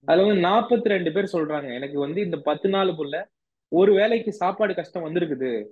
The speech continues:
கையில காசு இல்லாத மாதிரி ஒரு நிலைமை இருந்திருக்குதுன்றாங்க." அதே மூவாயிரம் பேரை வந்து, அஹ், இந்தியாவின் எதிர்காலம், அஹ், பொருளாதார எதிர்காலம் எப்படி இருக்கு, எப்படி இருக்கு, இன்னைக்கு எப்படி இருக்கு பொருளாதாரம்னா,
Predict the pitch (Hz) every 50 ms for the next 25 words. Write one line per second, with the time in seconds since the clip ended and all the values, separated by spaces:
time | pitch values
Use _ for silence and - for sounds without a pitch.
0 | _ _ - 165 175 175 156 156 143 147 156 156 156 139 135 135 135 139 139 143
1 | 147 165 165 147 131 127 120 120 139 147 139 127 123 131 139 147 143 131 120 123
2 | 127 131 135 123 117 107 104 - _ _ _ _ _ _ _ _ _ _ _ _
3 | - 123 151 185 254 277 262 240 226 226 226 220 214 202 196 180 - 196 208 202
4 | 190 175 165 175 180 175 160 139 139 147 165 180 _ _ _ _ _ _ _ _
5 | _ _ - 139 147 151 151 147 143 143 143 139 139 147 160 185 185 214 208 208
6 | 196 185 170 160 156 156 180 185 180 180 170 170 160 147 139 139 135 135 131 127
7 | 123 123 120 120 120 120 120 123 - - - - - - _ _ _ - 135 127
8 | - 160 208 185 196 190 180 175 165 151 147 147 156 160 156 151 143 131 131 131
9 | 135 147 180 175 160 139 131 - 139 139 127 117 - - _ _ _ _ _ _
10 | _ _ - 143 151 160 185 202 190 160 156 - 156 151 143 143 147 151 147 156
11 | 147 151 160 156 147 139 123 135 135 135 131 123 123 117 123 139 151 139 123 123